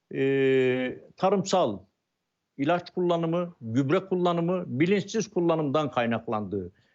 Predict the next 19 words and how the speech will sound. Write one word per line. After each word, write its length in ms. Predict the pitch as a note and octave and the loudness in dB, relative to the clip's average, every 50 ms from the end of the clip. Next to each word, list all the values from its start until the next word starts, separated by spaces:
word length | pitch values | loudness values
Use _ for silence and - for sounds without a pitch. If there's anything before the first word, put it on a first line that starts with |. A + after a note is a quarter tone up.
| _ _ _ _ _ _ _ - | _ _ _ _ _ _ _ -6
e, 420 | - A2 A2 G#2+ G#2+ G#2+ G#2+ G#2+ G#2 | -2 0 0 2 2 2 2 0 0
söyleniyor. 720 | G2 - C3+ B2 A2+ A2+ A2+ G#2+ G2+ G#2 A#2 C#3+ F3 G3+ - _ _ - E3 | 0 0 2 2 2 2 2 0 0 0 0 0 -2 -4 -8 _ _ -2 0
Dolayısıyla 520 | F3+ F#3+ F#3+ F3+ F3+ - F#3+ F#3 E3 D#3+ | 2 2 2 2 2 2 0 2 2 2
algılar 580 | A#2+ D#3+ E3+ E3+ E3 D3 E3 D#3+ D#3 C#3+ C3+ D3+ | 2 2 2 0 2 2 2 2 2 2 0 0
da 120 | D#3 C#3+ | 0 2
bu 80 | D#3 D#3+ | 2 2
yönde. 420 | C#3+ C3 B2 A2+ G#2+ D3 F3 - | 2 2 2 2 0 -2 -2 -2
Ama 260 | - D#3 F3 F#3+ F3 F3 | -2 0 0 0 2 2
bakıyorum, 520 | F#3+ F#3 - - G#3 E3 B2+ B2+ D3 - _ _ _ _ _ _ _ _ _ _ _ _ - | 0 -2 0 0 2 2 2 0 -4 -8 _ _ _ _ _ _ _ _ _ _ _ _ -4
benim 440 | C3+ D#3+ E3+ E3+ E3 D#3 - - - _ _ _ _ | -2 -2 0 0 -2 -6 -8 -14 -20 _ _ _ _
çevre 280 | - - D3+ D3 D3+ D#3+ | -4 -2 -2 0 0 0
örgütlerim 640 | D3 C#3 C3 B2+ B2+ - - C3 B2+ B2 C3 C3 | 0 0 0 -4 -8 -4 -2 -2 -2 0 0 0
nerededir? 440 | C3+ B2 A2+ - - G2+ G2+ D3 D#3 - - _ _ _ _ _ _ _ _ _ _ _ _ _ _ _ _ _ _ _ _ _ _ _ _ _ _ _ _ _ _ _ - | 0 0 -2 -2 -4 -4 -4 -4 -8 -8 -14 _ _ _ _ _ _ _ _ _ _ _ _ _ _ _ _ _ _ _ _ _ _ _ _ _ _ _ _ _ _ _ -2
Nerede 460 | B2+ C#3+ F3+ F#3+ F3 D3 F3 D3+ A#2+ | 0 2 2 2 2 0 -2 -2 -2
bilimsel 500 | C3 B2 A#2+ A#2+ A#2 - B2+ A2+ A#2 - | -4 -4 -4 -6 -4 -4 -4 -4 -4 -2
argümanlarıdır? 840 | A#2 B2+ B2 - G#2 A#2+ A#2 A#2 A#2 A#2 A2 A2 A2 A2+ G#2+ A2 E3 - - _ _ _ _ _ _ _ _ _ _ _ - C3+ | -2 0 0 0 -2 -4 -4 -2 -2 -2 -2 -2 -2 -2 -2 -4 -8 -12 -12 _ _ _ _ _ _ _ _ _ _ _ -2 0
Niye 520 | D3 F3 F#3 F#3+ F#3+ F3+ D#3 - - - - | 2 2 2 2 2 2 0 -2 -4 -8 -2
yardımcı 540 | B2 C3 B2+ A#2 A2 G#2 A#2+ A#2+ G#2+ A#2 A2+ | 0 0 0 0 0 0 -2 -2 0 0 0
olmuyorlar? 520 | A2+ A2 G#2+ A2 A2 A2 A2 B2 D3 - | 0 2 0 0 0 2 0 0 -2 -4